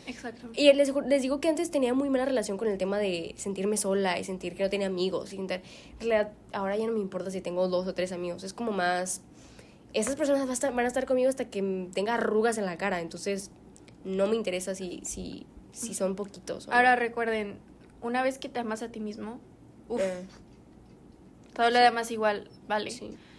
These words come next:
Speaker 1: Y no, tampoco es como,
Speaker 2: No,
Speaker 1: "Ay,
Speaker 2: no, sí.
Speaker 1: el que se ama a uno mismo es egocéntrico", o es... No.
Speaker 2: O sí.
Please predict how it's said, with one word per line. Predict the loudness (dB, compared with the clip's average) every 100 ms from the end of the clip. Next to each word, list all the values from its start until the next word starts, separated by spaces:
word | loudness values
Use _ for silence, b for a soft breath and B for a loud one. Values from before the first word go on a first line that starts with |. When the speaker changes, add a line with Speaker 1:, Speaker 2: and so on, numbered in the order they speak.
| B B B -2
Speaker 1:
Y | 2 4 2 2 0 -4 -6
no, | -2 2 2 2
tampoco | 2 0 0 0 2 4 4
es | 0 -4
como, | -6 -4 -4 -4
Speaker 2:
No, | 6
Speaker 1:
"Ay, | 8 10 8
Speaker 2:
no, | 6
sí. | 6
Speaker 1:
el | 6
que | 6
se | 2
ama | 2 0
a | -2
uno | -4 -6
mismo | -6 -4 -4 -4
es | -4
egocéntrico", | -6 -6 -6 -8 -8 -10 -8
o | -8 -6 -6
es... | -8 -10 -4
No. | 2
Speaker 2:
O |
sí. | 2